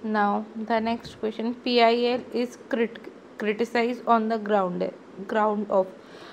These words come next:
हम पीआईएल को क्यों, हमें पीआईएल को क्यों इतना बोला जाता है कि उसे अच्छा नहीं है, पीआईएल को बहुत ज़्यादा criticize किया जाता है, तो हम किस ground पे करते हैं? तो हम मतलब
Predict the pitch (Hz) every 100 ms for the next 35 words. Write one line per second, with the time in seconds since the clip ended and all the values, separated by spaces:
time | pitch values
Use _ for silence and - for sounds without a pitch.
0 | - - 262 285 277 247 247 262 - 247
1 | - 262 277 247 254 247 247 220 214 220
2 | - - 233 226 - 226 220 208 208 214
3 | 214 214 233 226 - 214 - - 226 208
4 | 208 214 214 240 220 220 214 226 233 254
5 | 233 240 233 233 220 208 220 220 208 220
6 | - 214 196 185 196 - - - - -
7 | 254 254 262 - 254 254 - 233 214 214
8 | 214 208 196 185 196 208 233 247 233 233
9 | 226 220